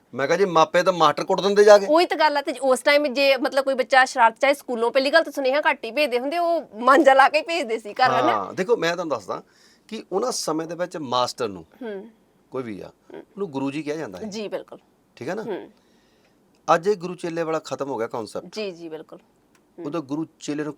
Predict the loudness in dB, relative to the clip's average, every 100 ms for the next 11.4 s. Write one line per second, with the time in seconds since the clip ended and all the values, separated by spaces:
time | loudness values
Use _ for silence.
0 | -10 -6 -4 -4 -8 -20 -20 _ _ _
1 | -14 -12 -10 -12 -18 -20 0 2 2 -2
2 | -8 -18 -8 -6 -2 -2 0 0 4 6
3 | 6 2 -6 -4 -4 -4 -8 -4 -4 -2
4 | 0 0 0 0 0 0 -2 -8 -8 -8
5 | -8 -4 -4 -4 -4 -4 -6 -6 -6 -6
6 | -6 -6 -10 -14 -14 -14 -14 _ _ _
7 | _ _ _ 2 2 2 _ -8 -8 _
8 | -10 -8 -8 -8 -10 -14 -18 _ _ _
9 | _ _ _ _ _ _ _ _ _ _
10 | _ _ _ _ _ _ -2 -2 4 6
11 | 6 -2 -14